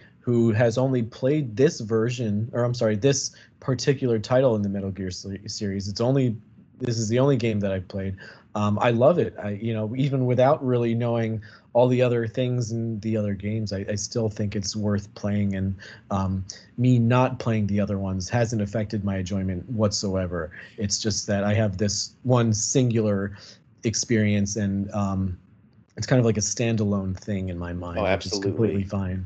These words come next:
Speaker 1: Yeah.
Speaker 2: Yeah, the story is, is very self-contained. I, I love that it's, yeah, you don't have to have any prior knowledge,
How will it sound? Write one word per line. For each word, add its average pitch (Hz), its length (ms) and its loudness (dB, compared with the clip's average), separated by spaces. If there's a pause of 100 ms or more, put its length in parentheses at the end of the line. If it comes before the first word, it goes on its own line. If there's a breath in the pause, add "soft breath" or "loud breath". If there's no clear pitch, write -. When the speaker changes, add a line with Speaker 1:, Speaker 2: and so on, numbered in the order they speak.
(120)
Speaker 1:
Yeah. 92 180 -6 (180)
Speaker 2:
Yeah, 90 120 -4
the 98 100 -6
story 190 380 4
is, 104 160 -4
is 117 240 0
very 127 300 4
self-contained. 90 1080 -2
I, 101 120 2
I 95 120 4
love 104 320 6
that 98 140 0
it's, - 240 -4
yeah, 92 80 0
you 98 140 -6
don't 127 220 0
have 123 260 -2
to 101 100 0
have 107 220 -2
any 92 280 -8 (340 soft breath)
prior 107 360 4
knowledge, 85 640 -2